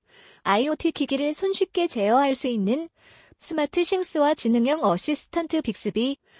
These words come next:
빅스비, 로 다양한 아이오티 제품을 연결하고 손쉽게 제어가 가능하다. 갤럭시 탭 에스 식스는 마운틴 그레이, 클라우드 블루,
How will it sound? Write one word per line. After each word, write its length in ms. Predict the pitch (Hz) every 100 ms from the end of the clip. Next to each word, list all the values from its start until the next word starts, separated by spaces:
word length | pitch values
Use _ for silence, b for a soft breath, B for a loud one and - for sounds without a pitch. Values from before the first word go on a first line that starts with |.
| b b b b
빅스비, 580 | 247 - - 214 254 277 _ -
로 180 | 254
다양한 440 | 269 196 220 285 311
아이오티 460 | 190 240 294 339
제품을 460 | 320 233 - 302 311
연결하고 640 | 220 208 285 277 220 269
손쉽게 540 | 302 359 349 - - 349
제어가 380 | 262 226 277 294
가능하다. 760 | 247 202 262 262 175 170 175 _ _ _ _ _ _ b b b b
갤럭시 500 | 254 233 320 - 370
탭 200 | 381 339
에스 220 | 277 -
식스는 500 | 339 254 - 277 277
마운틴 480 | 247 202 277 320 311
그레이, 440 | - 214 233 320 - b b b b b b
클라우드 540 | - 370 370 359 349 311
블루, 420 | 220 196 226 254